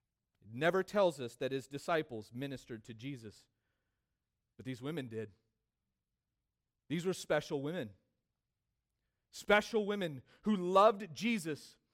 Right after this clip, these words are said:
and followed him during his ministry. So they must have heard about the resurrection,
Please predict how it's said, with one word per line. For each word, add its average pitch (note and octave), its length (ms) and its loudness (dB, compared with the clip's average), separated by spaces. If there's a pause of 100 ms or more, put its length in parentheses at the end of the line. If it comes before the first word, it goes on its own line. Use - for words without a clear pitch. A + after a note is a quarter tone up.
(140)
and G3 160 2 (140)
followed A#3 420 10
him G3 300 -2
during F#3 400 0
his F3 240 0
ministry. F#3 680 -4 (1700)
So A3+ 300 8 (120)
they A3+ 120 10
must A3 480 6
have A#3+ 100 4
heard B3 340 8
about G#3+ 460 8
the G#3 80 2
resurrection, D#3+ 840 0